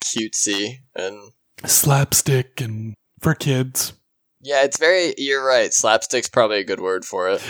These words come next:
Speaker 2: If you, if you saw this as a kid and liked it,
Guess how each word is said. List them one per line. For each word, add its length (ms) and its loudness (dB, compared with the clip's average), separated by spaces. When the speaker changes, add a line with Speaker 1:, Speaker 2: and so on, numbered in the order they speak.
Speaker 2:
If 160 2
you, 380 2
if 200 2
you 460 4
saw 300 4
this 180 4
as 100 2
a 80 4
kid 520 2
and 200 -2
liked 360 0
it, 280 2